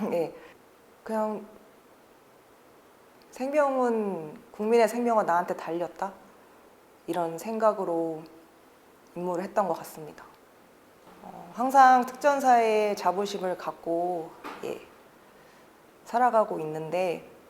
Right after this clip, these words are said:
특전사는 대체할 수가 없기 때문에 항상 응원해 주셔서 감사하고 열심히 하겠습니다.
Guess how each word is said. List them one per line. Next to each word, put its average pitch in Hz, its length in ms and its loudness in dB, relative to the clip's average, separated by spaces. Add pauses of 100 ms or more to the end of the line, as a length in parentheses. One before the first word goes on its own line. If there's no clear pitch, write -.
(440)
특전사는 196 800 -2 (140)
대체할 214 340 -2
수가 190 300 -4
없기 196 280 -4
때문에 185 560 -4 (1300)
항상 202 260 0
응원해 202 280 2
주셔서 175 420 -2
감사하고 160 760 -4
열심히 165 460 -4
하겠습니다. 180 640 -10